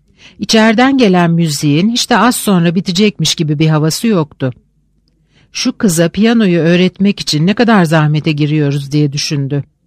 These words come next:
Bu zamanda artık kimsenin, hele gençlerin hiçbir şeyin değerini bilmediklerini aklından geçirdi. Bin dokuz yüz otuz altı Ekim'inde kırk sekiz yaşındaydı.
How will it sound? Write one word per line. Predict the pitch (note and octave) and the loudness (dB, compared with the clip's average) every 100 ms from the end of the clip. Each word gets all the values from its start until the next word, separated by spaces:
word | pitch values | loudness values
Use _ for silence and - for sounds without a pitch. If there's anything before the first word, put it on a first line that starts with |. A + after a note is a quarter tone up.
| _ _ _ _ - | _ _ _ _ -6
Bu | G#3 | 0
zamanda | B3+ B3 A#3+ G#3 F#3 | 2 2 2 2 2
artık | G#3 - G#3 | 2 0 -4
kimsenin, | - C4 B3+ F#3+ C#3+ D#3+ | -2 -2 0 -2 0 0
hele | G#3 G#3+ G#3 | 0 2 2
gençlerin | G3 G3 F#3 - E3 C#3+ F3 | 2 2 2 -2 -2 0 0
hiçbir | A3 B3 B3 | 0 -2 -2
şeyin | A3+ F#3 G#3 G3+ | 0 2 2 2
değerini | F#3+ F#3 E3+ A3+ | 2 2 0 0
bilmediklerini | A3+ G3+ D3+ D3 - C#3+ D3 | 2 0 0 -4 -4 -2 0
aklından | C3+ C#3+ D#3 C#3+ D3 D3 | -2 -2 -6 -4 -2 -2
geçirdi. | D3 C#3 D#3 C3+ C#3 D3 _ _ _ _ _ _ _ _ _ _ - - | -2 -4 -4 -4 -4 -6 _ _ _ _ _ _ _ _ _ _ -20 -2
Bin | G#3+ G#3+ | 2 4
dokuz | A#3+ C4+ C#4+ | 4 0 0
yüz | C#4+ C4+ | 0 0
otuz | C4 B3 | -2 0
altı | B3+ B3 C4 C#4 | 2 2 2 0
Ekim'inde | G3+ - D3+ D3 C#3+ G#3 | 0 0 0 0 0 -2
kırk | B3 A3 - | 0 -2 0
sekiz | G#3+ G3+ G3+ | 0 0 0
yaşındaydı. | E3+ C#3+ - D3+ C#3+ C#3 B2+ C#3+ | 0 0 0 -2 0 0 0 -2